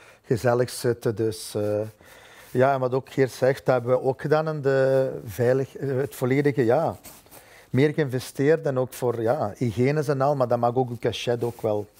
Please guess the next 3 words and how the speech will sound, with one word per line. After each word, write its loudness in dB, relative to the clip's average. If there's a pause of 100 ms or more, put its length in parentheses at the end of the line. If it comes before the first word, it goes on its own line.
(680)
ietske -6 (240)
upgrade, -2
eh, -2